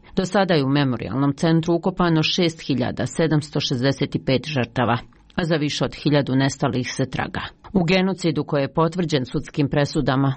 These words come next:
ubijeno je više od osam hiljada i trista bošnjačkih muškaraca i dječaka iz Srebrenice i okoline.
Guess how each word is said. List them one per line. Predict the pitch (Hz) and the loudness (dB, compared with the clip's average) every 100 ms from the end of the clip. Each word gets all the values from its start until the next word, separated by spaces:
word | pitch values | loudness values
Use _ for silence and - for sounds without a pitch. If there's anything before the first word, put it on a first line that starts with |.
| - | 0
ubijeno | 175 151 156 156 147 | 2 4 4 4 2
je | 135 131 | 2 0
više | 123 170 - 151 | 2 0 2 0
od | 147 | 2
osam | 151 - 135 | 0 0 -2
hiljada | - 117 - 127 | -2 -4 -2 -2
i | |
trista | 120 143 131 - 127 | 0 0 -2 -2 -2
bošnjačkih | 127 127 131 120 147 147 | 0 0 0 0 0 2
muškaraca | 147 - 156 151 147 147 | 2 2 0 0 0 0
i | |
dječaka | 131 147 151 151 147 139 | 2 0 2 0 2 -2
iz | 127 | -2
Srebrenice | - 151 143 143 135 - | 0 2 2 2 0 0
i | 127 | 0
okoline. | 120 127 117 104 107 | 0 0 0 0 -4